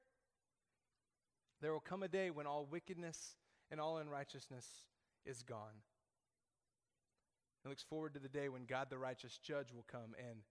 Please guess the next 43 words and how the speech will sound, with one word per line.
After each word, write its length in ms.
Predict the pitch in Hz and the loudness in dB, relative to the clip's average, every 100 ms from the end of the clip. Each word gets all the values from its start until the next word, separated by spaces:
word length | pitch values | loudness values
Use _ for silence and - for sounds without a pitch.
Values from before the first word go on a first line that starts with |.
| _ - | _ -8
make 380 | 135 131 - - | -4 -4 -6 -8
truth 400 | - 131 110 - | -6 -6 -8 -12
known. 300 | 117 113 107 - _ _ _ _ _ _ _ _ _ _ _ _ _ _ _ _ _ _ _ _ _ _ | -8 -8 -8 -14 _ _ _ _ _ _ _ _ _ _ _ _ _ _ _ _ _ _ _ _ _ _
Verse 160 | 175 175 | 0 4
eighteen, 260 | 202 - | 2 4
"I 60 | 175 | 2
said 260 | - 247 285 | 6 6 6
in 100 | 277 | 6
my 160 | 233 | 4
heart 420 | 190 220 202 165 | 6 6 6 6
with 140 | 165 - | 0 -6
regard 380 | 151 165 190 202 | 2 6 6 4
to 60 | |
the 80 | 185 | -4
children 340 | - 185 190 | -4 -2 0
of 60 | 190 | 0
man 220 | 160 131 | 0 -2
that 140 | 135 143 | -2 4
God 200 | 156 170 | 6 6
is 160 | 156 | 2
testing 560 | - - 240 - 165 123 | -4 -2 0 -2 -4 -6
them, 260 | 113 120 143 _ _ _ _ _ _ _ _ _ _ _ _ _ _ | -8 -10 -14 _ _ _ _ _ _ _ _ _ _ _ _ _ _
that 120 | 156 | -2
they 100 | 196 | 0
may 120 | 202 190 | 2 0
see 280 | - 269 | 0 -2
that 160 | 240 190 | -2 4
they 120 | 208 | 4
themselves 680 | 220 214 - 190 165 160 143 | 4 0 2 4 6 2 -2
are 180 | - 147 | 0 2
but 260 | 139 147 135 | 2 -4 -4
beasts. 560 | 180 156 - - - - _ _ _ _ - - | -6 -6 -10 -14 -16 -18 _ _ _ _ -20 -6
For 100 | 190 | 2
what 120 | 196 | 4
happens 400 | 180 247 285 277 - | 6 4 4 0 -2
to 100 | 233 | -2
the 80 | |
children 320 | 190 214 208 214 | 2 4 4 4
of 80 | |
man 300 | 175 151 127 | 2 0 -2
and 120 | 135 135 | -4 -4
what 120 | 139 | -2
happens 520 | 175 190 214 208 - | 0 0 -2 -4 -8